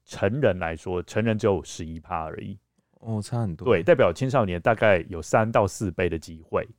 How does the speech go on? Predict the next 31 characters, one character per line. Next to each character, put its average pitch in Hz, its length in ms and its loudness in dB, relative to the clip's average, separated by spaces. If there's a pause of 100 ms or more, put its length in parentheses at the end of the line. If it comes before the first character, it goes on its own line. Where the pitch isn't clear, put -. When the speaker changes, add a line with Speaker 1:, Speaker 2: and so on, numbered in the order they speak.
Speaker 1:
哦， 85 180 -6
跟 117 180 0
成 98 160 -2
人 85 320 -4
来 87 160 0
比 82 160 -8
的 - 120 -20
话， - 220 -8 (280)
有 80 100 -6
三 107 200 0
到 107 140 4
四 - 200 -6
倍 90 120 0
的 87 60 0
机 85 180 -8
会 90 120 -4
会 98 160 0
讲 - 200 -4 (400)
假 85 380 -2
的 - 140 -10
话。 90 360 2 (280)
Speaker 2:
嗯。 104 280 -2
Speaker 1:
嗯， 104 140 -10 (120)
呃， 113 120 0
他 104 100 -2
们 160 100 0
未 170 100 4
必 135 100 -2
会 127 160 2
吐 - 180 -12
露 95 300 -2